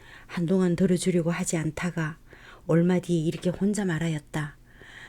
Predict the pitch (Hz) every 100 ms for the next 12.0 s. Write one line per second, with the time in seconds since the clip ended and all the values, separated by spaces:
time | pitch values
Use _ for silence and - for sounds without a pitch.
0 | - 151 165 180 180 190 175 220 233 202
1 | 185 170 190 202 185 190 165 - 180 180
2 | 196 220 185 180 196 190 196 185 151 -
3 | 185 190 147 151 - - - - - 185
4 | 196 - 165 190 185 175 160 170 170 147
5 | 165 - 277 - - 202 190 180 165 190
6 | 180 143 - - - - - - 185 151
7 | 175 170 135 135 - 175 190 151 151 170
8 | 175 170 - 165 156 - - - - -
9 | - 254 - 220 214 196 196 190 180 214
10 | 214 - - 220 247 233 226 220 196 -
11 | 202 190 - - - - 165 165 196 151